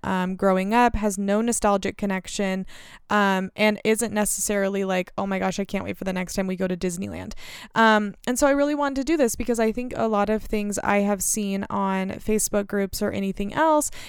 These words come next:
is people going like, "Hey, I wanna take my boyfriend," or, "I wanna take my dad or my friend," and they think Disneyland is dumb, or they don't wanna go, or they think it's gonna be lame, or whatever it is.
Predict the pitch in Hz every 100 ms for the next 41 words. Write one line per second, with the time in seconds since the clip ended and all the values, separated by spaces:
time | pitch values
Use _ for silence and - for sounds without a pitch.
0 | - 226 240 214 226 214 208 202 196 196
1 | 269 269 262 226 208 208 202 208 202 202
2 | 190 190 185 185 185 196 190 190 185 185
3 | 190 185 196 196 196 196 185 196 190 190
4 | 190 196 190 185 - 190 185 190 - -
5 | - - 208 202 196 190 196 202 196 190
6 | 180 190 185 185 180 175 196 160 170 196
7 | 190 196 190 190 180 190 190 190 196 196
8 | 190 190 185 185 185 185 185 185 190 190
9 | - 196 196 202 208 196 190 185 185 190
10 | 185 196 202 190 190 190 185 180 190 226